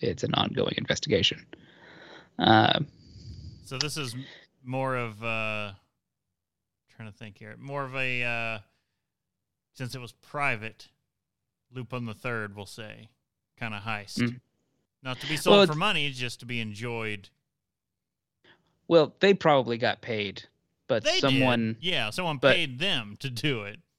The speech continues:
Speaker 2: To, like,
Speaker 1: Yes.
Speaker 2: "Go get me this wine. I wish to drink it."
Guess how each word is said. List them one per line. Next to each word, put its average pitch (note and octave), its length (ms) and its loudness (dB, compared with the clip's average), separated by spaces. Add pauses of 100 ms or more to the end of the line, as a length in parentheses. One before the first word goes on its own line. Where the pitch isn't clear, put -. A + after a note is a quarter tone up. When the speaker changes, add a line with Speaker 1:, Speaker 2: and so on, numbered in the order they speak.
(280)
Speaker 2:
To, B2+ 120 -6
like, A#2+ 120 -10 (120)
Speaker 1:
Yes. - 300 -8 (200)
Speaker 2:
"Go D3+ 140 -4
get C#3 180 -4
me C3+ 100 -4
this B2 200 -4
wine. A#2 400 -4
I A#2+ 140 -6
wish A#2 200 -8
to A#2+ 100 -10
drink G#2+ 280 -12
it." A2 100 -20